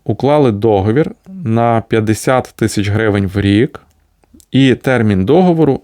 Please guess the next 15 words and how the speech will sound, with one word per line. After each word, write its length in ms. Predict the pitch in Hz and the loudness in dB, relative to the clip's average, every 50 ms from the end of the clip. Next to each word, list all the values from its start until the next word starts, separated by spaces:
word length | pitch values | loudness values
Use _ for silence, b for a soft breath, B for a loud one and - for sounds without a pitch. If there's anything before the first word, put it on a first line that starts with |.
| _ | _
двадцять 580 | - - 98 95 107 110 113 113 - 113 101 - | -12 -8 -4 -2 0 0 0 0 -2 -4 -4 -2
років. 300 | - 82 80 - - - - _ _ _ _ _ _ _ _ _ _ _ _ _ _ B B B B B B B B | -4 -6 -6 -8 -12 -16 -16 _ _ _ _ _ _ _ _ _ _ _ _ _ _ B B B B B B B B
Це 140 | - - 135 | -4 -2 0
означає, 600 | 139 131 104 110 98 - - 156 175 202 190 156 | 0 2 2 0 -2 -2 0 0 0 2 2 0
що 400 | 113 - - - 110 101 101 98 98 | 0 -2 -4 -4 -2 0 0 -2 -4
сумарно 640 | - - 120 110 107 113 139 175 180 156 117 92 95 - | -4 -2 -2 0 0 0 0 0 0 0 0 -2 -4 -6
за 180 | - 101 107 104 | -10 -4 -4 -4
всі 260 | 101 - - 120 110 | -4 -2 -2 -2 -2
двадцять 400 | 95 98 98 98 - - 104 - | 0 0 -2 -2 -2 -4 -4 0
років 380 | - 139 165 175 - 127 98 - | 0 0 0 0 0 -2 -4 -4
клієнт 560 | - - 107 101 107 131 143 135 117 - - | -2 -2 0 0 2 2 0 0 -2 -4 -4
накопичить 680 | 104 101 - 107 95 - 139 156 165 - - 107 - - - | -4 -2 -2 -4 -2 0 0 0 0 0 -2 -4 -4 -6 -6
один 480 | - 98 95 98 110 117 135 160 185 - - | -4 -4 -2 0 0 0 0 -2 -2 -4 -6
мільйон 600 | - 107 107 104 95 95 95 95 101 107 117 127 - _ _ _ - | -2 0 0 2 2 2 2 0 0 0 -2 -4 -8 _ _ _ -6
гривень. 360 | 107 98 98 98 92 87 | -2 -2 -2 -2 -2 -4